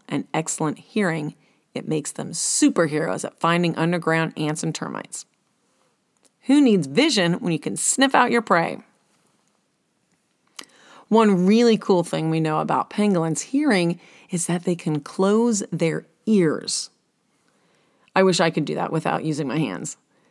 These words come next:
They do this when they've dug into an ant mound so they can keep ants from crawling into their ears while they're enjoying a good meal. Brilliant!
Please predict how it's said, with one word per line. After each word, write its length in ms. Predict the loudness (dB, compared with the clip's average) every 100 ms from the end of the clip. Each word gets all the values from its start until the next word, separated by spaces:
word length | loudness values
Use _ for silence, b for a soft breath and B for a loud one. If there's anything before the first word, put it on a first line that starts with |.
| _ _ _ _ _ _ _ _ _
They 140 | -2 0
do 480 | -4 0 4 4
this 400 | 4 2 2 -2 -4
when 120 | -2
they've 260 | -2 -2 0
dug 360 | 2 4 4
into 260 | 2 2 0
an 120 | 0
ant 300 | 0 0 0
mound 440 | -2 -2 -4 -6 -10
so 240 | -8 -2 0
they 160 | 0
can 180 | 0 -4
keep 380 | -4 -4 -4 -4 -4
ants 320 | -2 -2 -4
from 180 | -6 -6
crawling 720 | -8 -12 -4 0 2 2 0
into 360 | 0 2 2 0
their 280 | 0 -2 -4 _
ears 640 | 0 0 0 -2 -4 -8 b b b
while 200 | 0 2
they're 200 | 2 0
enjoying 520 | -4 -4 -2 0 2
a 60 | 0
good 340 | 0 0 0
meal. 460 | 0 -4 -4 -6 -10 _ _ _ _ _ _ _ _
Brilliant! 580 | -2 0 0 -2 -6